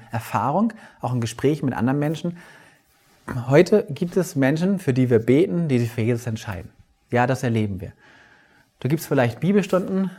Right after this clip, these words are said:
aber dann merkst du, ähm, ist auch oft so meine Erfahrung, die Menschen entscheiden sich irgendwie nicht. Also du, du arbeitest mit ihnen, die sagen, ja, vielleicht, mal gucken, später, ich hab noch Zeit und wenn ich jetzt aus meiner Kirche austrete, wenn ich den Sabbat heilige,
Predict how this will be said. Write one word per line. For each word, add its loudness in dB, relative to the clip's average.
aber 0
dann 4
merkst 2
du, 4
ähm, 0
ist -8
auch -4
oft -6
so -4
meine 0
Erfahrung, -2
die -2
Menschen 2
entscheiden -2
sich -6
irgendwie -6
nicht. -8
Also -2
du, -2
du -2
arbeitest 0
mit 0
ihnen, 0
die 0
sagen, 2
ja, 2
vielleicht, 0
mal -2
gucken, -2
später, 0
ich -4
hab -4
noch -6
Zeit 0
und -4
wenn -2
ich -4
jetzt -8
aus -8
meiner -2
Kirche -4
austrete, -2
wenn 0
ich -6
den -8
Sabbat 0
heilige, -4